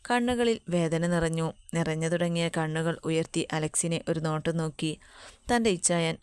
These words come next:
അവൻ്റെ നോട്ടത്തിൽ ആദ്യമായി അലോഷ്യ അവനോടുള്ള വെറുപ്പ് കണ്ടു. പാർത്ഥിക്ക് പക്ഷെ ഉള്ളിൽ ഒന്നിനൊന്ന് പരവേശം തോന്നുന്നുണ്ടായിരുന്നു.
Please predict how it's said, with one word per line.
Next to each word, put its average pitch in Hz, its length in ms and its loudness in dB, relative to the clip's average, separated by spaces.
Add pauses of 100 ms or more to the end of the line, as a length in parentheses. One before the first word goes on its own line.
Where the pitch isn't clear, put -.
അവൻ്റെ 160 260 0
നോട്ടത്തിൽ 160 500 -2
ആദ്യമായി 165 600 0
അലോഷ്യ 165 420 0
അവനോടുള്ള 160 400 0
വെറുപ്പ് 160 360 -2
കണ്ടു. 160 300 0 (540)
പാർത്ഥിക്ക് 240 420 0
പക്ഷെ 233 260 2
ഉള്ളിൽ 208 320 2
ഒന്നിനൊന്ന് 170 520 0
പരവേശം 165 540 0
തോന്നുന്നുണ്ടായിരുന്നു. 160 1000 -2